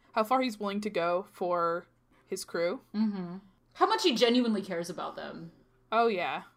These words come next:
Speaker 1: Uh, meanwhile, back in the town, uh, the rest of the crew kinda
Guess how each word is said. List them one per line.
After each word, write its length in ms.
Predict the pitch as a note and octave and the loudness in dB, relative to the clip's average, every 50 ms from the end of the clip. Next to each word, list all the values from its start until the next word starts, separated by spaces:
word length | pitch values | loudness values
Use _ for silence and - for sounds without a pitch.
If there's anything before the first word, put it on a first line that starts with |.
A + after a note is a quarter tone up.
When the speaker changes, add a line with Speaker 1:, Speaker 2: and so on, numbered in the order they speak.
| _ _ _ _ _ _ _ _ _ _ _ - | _ _ _ _ _ _ _ _ _ _ _ 4
Speaker 1:
Uh, 280 | G3+ G3+ G3 F#3 F3+ - | 6 8 8 8 8 6
meanwhile, 760 | G#3+ A#3+ E4 G4+ G4 D4+ A#3+ F3+ E3+ E3+ E3+ F3 F#3 G#3 - - _ | 4 0 0 0 2 4 4 4 4 4 4 2 0 -2 -6 -10 _
back 180 | - B3 B3 B3 | -4 -4 -2 -2
in 60 | A3+ | -4
the 60 | F#3+ | -6
town, 540 | F#3+ - - B3 B3+ G#3 F3+ E3+ E3 F3 G3 - _ _ _ _ _ _ _ _ _ _ _ _ _ _ - | -6 -4 -2 0 0 2 0 0 -2 -6 -10 -16 _ _ _ _ _ _ _ _ _ _ _ _ _ _ 6
uh, 420 | F#3+ F#3+ F#3 F3+ F3+ F3+ E3+ - - - - | 8 10 10 10 8 8 6 4 0 0 2
the 120 | G#3+ G#3 | 4 6
rest 280 | F#3+ G3 A3+ A3+ - C4 | 8 6 6 4 2 -2
of 80 | A#3 G#3 | 0 0
the 80 | G#3 | 0
crew 440 | G#3 - - A#3 A#3 A#3+ A3+ F#3+ - | 0 0 0 0 2 4 4 2 2
kinda 260 | - - B3 A#3 G#3 | 0 0 0 0 0